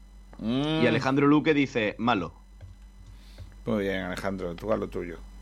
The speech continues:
Speaker 2: Vamos a refrescar la página a ver si tenemos nuevos comentarios,
Speaker 1: Yo
Speaker 2: pero parece que no.
Speaker 1: creo que no es
Speaker 2: Así que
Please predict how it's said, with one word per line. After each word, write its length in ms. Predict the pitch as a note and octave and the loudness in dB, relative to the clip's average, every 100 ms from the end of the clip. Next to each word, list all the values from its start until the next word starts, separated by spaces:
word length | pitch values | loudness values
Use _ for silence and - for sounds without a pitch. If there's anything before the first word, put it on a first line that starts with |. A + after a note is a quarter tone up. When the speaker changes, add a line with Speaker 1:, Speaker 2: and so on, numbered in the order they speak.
| - - - | -18 -16 -4
Speaker 2:
Vamos 320 | A#2 A#2+ B2 C3 | 2 4 4 2
a 60 | |
refrescar 480 | B2 A#2+ A#2+ A#2 A#2 | 0 2 0 2 2
la 80 | A2 | 2
página 300 | A#2+ C#3 A#2+ | 2 0 0
a 40 | |
ver 140 | A2+ G#2 | -2 -2
si 180 | A2+ | -4
tenemos 600 | G2+ A2+ A2 A2 G#2+ - - | -2 -2 0 0 0 -6 -8
nuevos 320 | A2+ A2+ A2 | 0 4 4
comentarios, 440 | A2 G#2+ G#2 A#2+ C#3 | 4 0 4 4 6
Speaker 1:
Yo 60 | |
Speaker 2:
pero 480 | D#3 E3+ F3+ F#3 F3+ E3+ | 6 6 6 6 6 6
parece 140 | D#3 G#2 | 4 0
que 80 | |
no. 180 | A2 D3+ - - | -2 -4 -6 0
Speaker 1:
creo 420 | D3 D#3+ F3 F3 | 4 6 6 6
que 140 | D#3 | 0
no 100 | D#3 | -2
es 80 | D#3 | -4
Speaker 2:
Así 100 | |
que 40 | C#3 | -4